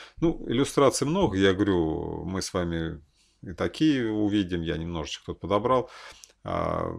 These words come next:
вопрос я щас зачитаю, ну и начнем, давайте отвечать тогда, да. А, все поинтересоваться охота. Только не хочется вопрос на вопрос получить, Дмитрий.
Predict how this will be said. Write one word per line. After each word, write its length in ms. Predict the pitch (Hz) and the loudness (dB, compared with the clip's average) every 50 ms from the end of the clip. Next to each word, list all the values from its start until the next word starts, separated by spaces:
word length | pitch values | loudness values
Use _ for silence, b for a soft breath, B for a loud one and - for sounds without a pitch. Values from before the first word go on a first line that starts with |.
| 92 92 98 - - - | -10 -14 -16 -16 -18 -20
вопрос 600 | - - - 107 101 117 123 - - 147 131 - - | -18 -16 -10 -2 2 2 2 4 4 4 4 4 2
я 60 | 127 | 2
щас 220 | - - 131 113 | 4 4 4 4
зачитаю, 1120 | 107 113 120 113 - - 123 - - 180 175 156 123 104 92 87 82 82 82 80 80 82 82 | 4 2 0 0 0 -2 -4 0 2 4 4 4 4 4 4 4 4 4 4 2 0 -2 -6
ну 520 | 85 87 87 92 92 - - - 147 156 147 | -6 -8 -8 -10 -10 -10 -8 -6 -6 -4 -4
и 60 | 120 | -2
начнем, 460 | 101 98 92 - - - 113 98 87 | -2 -2 -4 -4 -6 -8 -8 -6 -4
давайте 480 | 82 85 85 82 80 - - - 80 80 | -2 -2 -2 -2 -2 -4 -8 -6 -6 -4
отвечать 560 | 85 82 82 - - 90 - - 85 80 - - | -6 -6 -8 -8 -8 -8 -8 -8 -10 -10 -10 -10
тогда, 200 | 82 80 80 78 | -12 -10 -8 -8
да. 220 | 78 80 78 - _ B B B B B B B B B B B - - | -8 -8 -10 -10 _ B B B B B B B B B B B -16 -10
А, 360 | - 85 50 50 - - - - - _ _ _ _ _ _ _ - - - 175 | -8 -8 -6 -6 -8 -8 -10 -12 -18 _ _ _ _ _ _ _ -20 -20 -16 -12
все 220 | - - - 190 | 0 4 4 6
поинтересоваться 920 | 170 - 175 160 156 - 156 147 - - 156 151 131 101 80 - - 90 87 | 8 8 6 6 8 8 8 8 8 8 8 8 8 8 6 4 2 2 2
охота. 520 | 85 - - 95 80 76 - 80 80 82 85 - - | 2 0 -2 -2 -2 -2 -2 -6 -8 -8 -10 0 6
Только 300 | - 156 156 - - 147 | 6 6 8 6 4 0
не 80 | 139 127 | 0 2
хочется 420 | - - 170 165 - - - 127 | 4 6 6 6 6 4 2 4
вопрос 400 | 110 110 - - 127 131 - - | 4 4 4 2 0 -2 0 0
на 60 | 117 101 | 0 2
вопрос 300 | 92 - - 110 101 - | 2 2 2 0 -2 -2
получить, 460 | - 101 92 85 - - 107 95 82 | -2 -2 -2 -2 -2 -2 -2 -2 -2
Дмитрий. 480 | 85 85 82 76 71 - 78 78 76 | -2 -4 -4 -4 -6 -8 -8 -8 -8